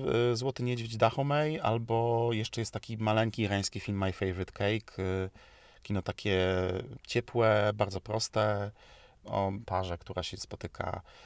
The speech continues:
siedemdziesięcioparolatków, która się spotyka na nielegalne wino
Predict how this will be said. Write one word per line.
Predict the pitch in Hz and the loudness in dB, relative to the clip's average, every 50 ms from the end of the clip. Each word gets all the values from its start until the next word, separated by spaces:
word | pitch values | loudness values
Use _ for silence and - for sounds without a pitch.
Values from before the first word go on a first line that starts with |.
| - - - - - - | -20 -20 -14 -10 -6 -4
siedemdziesięcioparolatków, | - - 95 90 90 92 92 92 92 - 92 - - - - 87 85 90 87 82 80 - - - 90 87 - | -2 0 0 0 0 0 0 -2 -2 -2 -4 -4 -4 -2 0 0 2 2 0 0 -2 -4 -6 -10 -10 -10 -10
która | - - - 87 | -12 -12 -12 -10
się | - 95 | -8 -8
spotyka | - - - 90 - 85 - - 85 | -8 -8 -8 -8 -10 -8 -8 -6 -6
na | 85 87 87 87 87 90 95 101 - _ _ - - - _ - | -6 -4 -4 -4 -6 -6 -8 -10 -12 _ _ -20 -20 -12 _ 0
nielegalne | 101 98 95 98 98 98 92 90 92 95 92 | 2 2 4 2 4 4 2 4 4 2 2
wino | 90 92 92 90 87 85 87 90 | 0 0 0 0 0 -2 -2 -4